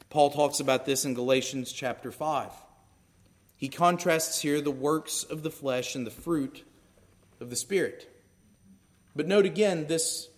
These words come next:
follows the text that we talked about last week, where one of the results of disunity is that we devour one another.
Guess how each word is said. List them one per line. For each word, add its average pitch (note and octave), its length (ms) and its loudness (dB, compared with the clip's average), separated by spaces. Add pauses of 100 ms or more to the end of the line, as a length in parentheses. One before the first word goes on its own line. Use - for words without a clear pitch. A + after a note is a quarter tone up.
(100)
follows F#3 520 2
the C#3+ 80 -6
text F#3+ 480 -4
that D#3 100 -8
we D#3+ 140 -4
talked D3+ 320 -4
about C3 340 -2
last F#3 360 -2
week, G2 300 -12 (1800)
where C#3+ 100 4
one D#3 200 2
of C#3 100 -2
the C#3 80 0
results E3 500 4
of C3 100 -6
disunity C#3+ 720 -2
is C3+ 200 0
that C3+ 140 -6
we C#3 140 -2
devour B2+ 640 0 (200)
one G#2+ 180 -6
another. G2 360 -10